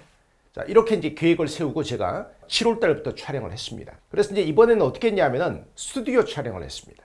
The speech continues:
그리고 이제 약간 이제 말 버벅거리는 부분이나 이제 겹치는 부분, 뭐 그런 부분들은 이제 영상 편집을 해갖고 조금 이제 삭제를 했더니까 분수가 꽤 줄더라고요. 자, 그래서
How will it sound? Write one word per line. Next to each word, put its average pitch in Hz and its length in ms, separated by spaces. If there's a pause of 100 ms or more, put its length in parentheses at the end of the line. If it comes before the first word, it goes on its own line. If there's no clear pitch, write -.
(160)
그리고 185 360
이제 190 400 (240)
약간 - 340
이제 180 460
말 170 280
버벅거리는 151 600
부분이나 160 880
이제 156 140
겹치는 156 520
부분, 95 320 (520)
뭐 156 280
그런 220 240
부분들은 185 440
이제 123 200
영상 165 640
편집을 170 440
해갖고 117 440
조금 - 320
이제 135 180
삭제를 - 400
했더니까 160 560
분수가 190 380
꽤 202 140
줄더라고요. 170 680 (360)
자, - 160
그래서 202 560